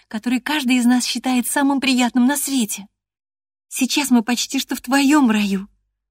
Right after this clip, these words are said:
только на небе облака. Но они такие мягкие и легкие, что так даже лучше, чем при ярком солнце. На следующей неделе мы, если ты сможешь, поедем в парк при усадьбе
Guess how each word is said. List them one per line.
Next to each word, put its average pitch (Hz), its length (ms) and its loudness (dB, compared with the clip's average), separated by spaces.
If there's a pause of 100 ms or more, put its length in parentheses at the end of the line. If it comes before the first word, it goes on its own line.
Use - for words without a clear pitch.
(100)
только 233 280 0
на 247 140 8
небе 269 320 6
облака. 247 540 0 (760)
Но 220 180 4
они 220 220 4
такие 220 340 0
мягкие 233 500 2
и 233 40 2
легкие, 240 560 -2 (480)
что - 220 -8
так 330 240 -4
даже 302 280 2
лучше, 330 360 2
чем 220 180 -2
при 214 140 -2
ярком 214 380 0
солнце. 202 520 -4 (1400)
На 214 140 -4
следующей 233 500 0
неделе 226 500 4
мы, 202 140 2
если 214 240 -4
ты 208 140 -8
сможешь, 247 480 -4 (300)
поедем 233 420 2
в - 80 -16
парк 277 300 -6
при 220 140 0
усадьбе 202 540 -4